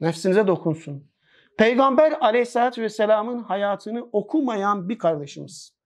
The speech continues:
Bir kitap ya. Varsa kitap bulamayan buradan temin ederiz, veririz, hediye ederiz. Umre'ye gittiğimde dönerken hep kafileye şunu söylemişimdir. "Hocam hakkınızı helal edin, hocam hakkınızı helal edin." Aleyhisselam değil mi?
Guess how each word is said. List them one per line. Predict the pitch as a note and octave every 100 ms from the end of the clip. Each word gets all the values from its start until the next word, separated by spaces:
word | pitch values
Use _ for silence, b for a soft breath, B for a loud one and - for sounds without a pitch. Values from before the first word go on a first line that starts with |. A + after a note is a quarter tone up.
| _ _ _ _ _ -
Bir | E4
kitap | - G3 F3+
ya. | G#3+ B3 - _ _ _ _ _ _ F3
Varsa | A3+ B3+ C4
kitap | - B3+ B3
bulamayan | A#3+ A#3 A#3 B3+ C#4 _ _ G3
buradan | F#3+ G#3+
temin | G#3+ G3+ G3
ederiz, | G#3 G3+ E3 -
veririz, | F3+ G3 F3+ -
hediye | F3 E3+ F#3+
ederiz. | F#3 D#3 C3+ - _ _ _ _ _ _ _ _ _ _ _ _ _ _ -
Umre'ye | G3+ G#3+ C4
gittiğimde | B3+ B3+ B3+ A#3+ B3 G#3
dönerken | A3 B3+ B3 A#3+
hep | A#3+
kafileye | A#3+ G#3+ A3 A3
şunu | A3 G#3+ A3
söylemişimdir. | F3+ D#3+ D3+ D3 D#3 C#3 - - - _ _ _ b b
"Hocam | A#3 A3+ A3
hakkınızı | G#3+ G#3+ G#3+ F#3+
helal | G3 G3
edin, | G3+ F#3+ G3
hocam | G3 G3 G3
hakkınızı | F#3+ G3+ F#3 F#3
helal | F#3
edin." | F#3 F#3
Aleyhisselam | F#3 F#3 G3+ F#3
değil | D4
mi? | B3+